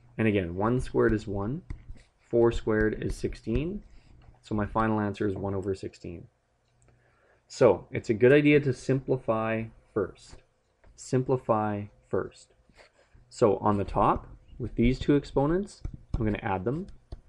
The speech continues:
So I get eight to the power of five. On the bottom, I have eight to the power of five.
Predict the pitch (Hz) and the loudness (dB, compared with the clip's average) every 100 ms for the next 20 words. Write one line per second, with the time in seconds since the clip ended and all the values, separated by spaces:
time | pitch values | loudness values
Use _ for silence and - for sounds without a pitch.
0 | - - 110 101 - 117 - - 123 120 | -20 -2 0 0 2 0 -2 -6 -6 -2
1 | 117 117 123 127 107 92 117 - - - | 2 4 2 0 -2 -2 -4 -6 -10 -18
2 | - _ _ - - 113 110 101 101 107 | -20 _ _ -20 -6 0 0 2 4 4
3 | 123 117 113 113 107 - - 107 - 104 | 4 2 0 0 -2 -2 -6 -4 -2 0
4 | 110 113 98 87 101 | 0 -2 -4 -4 -6